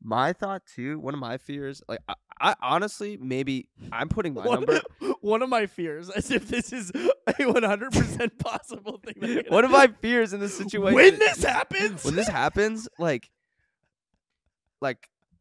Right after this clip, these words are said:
Speaker 1: there are some tall motherfuckers now. There are some big ass kids,
Speaker 2: I
Speaker 1: like,
Speaker 2: was just thinking about that.
Speaker 1: th-, there's gotta be at least two. If you're picking out thirty,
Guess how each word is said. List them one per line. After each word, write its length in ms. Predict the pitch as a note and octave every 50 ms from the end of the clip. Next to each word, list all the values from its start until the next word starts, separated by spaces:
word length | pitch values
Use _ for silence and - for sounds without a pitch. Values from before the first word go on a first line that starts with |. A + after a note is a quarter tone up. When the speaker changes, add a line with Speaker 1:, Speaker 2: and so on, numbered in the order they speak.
| _ _ _ _ _ - -
Speaker 1:
there 200 | - F3 A3 B3
are 80 | B3+
some 320 | A#3+ - G#3+ C#3+ A2 F2+ -
tall 560 | - - - - - C#3+ D3+ E3+ E3+ E3+ E3 D3+
motherfuckers 760 | C#3+ C#3 C#3 C3 C3 B2+ B2+ B2+ A#2+ A#2 - A2+ G2+ F#2+ A2+
now. 320 | G#2 F2+ D#2 C2+ C#2 D2+ - - _
There 80 | - D#3+
are 40 | G#3+
some 260 | - - D3 A2 G2+ - _
big 300 | - D#3 D#3 D#3+ E3+ D#3+ - -
ass 320 | - C3+ C#3 C3+ C#3+ C#3+ -
kids, 340 | - - C#3 C3 C#3 D#3+ F3
Speaker 2:
I 120 | F3+ -
Speaker 1:
like, 140 | C#4 D#3 C#3
Speaker 2:
was 160 | C4+ F#3+ -
just 480 | - - - - B3 A#3+ B3 - - -
thinking 300 | C#4+ C#4+ - F4+ E4 D4+
about 300 | A3+ A#3+ A3 F#3+ - -
that. 240 | F3+ D#3+ A#2 G#2 -
Speaker 1:
th-, 120 | - - - _
there's 320 | - D3+ F#3 G#3 A3+ G3+
gotta 240 | - D#3+ C#3+ D#3 C#3
be 140 | A2+ C3+ B2+
at 80 | A2+
least 240 | A2+ B2+ A#2+ - -
two. 140 | - - - -
If 140 | D#3 B2+ B2
you're 120 | D3+ D#3+
picking 320 | - - G#3 - G3+ F3+
out 200 | D#3+ C#3 A2+ - _ - - _
thirty, 500 | - G#2+ A2 A2+ A#2+ C#3+ D3+ D#3+ E3+ G3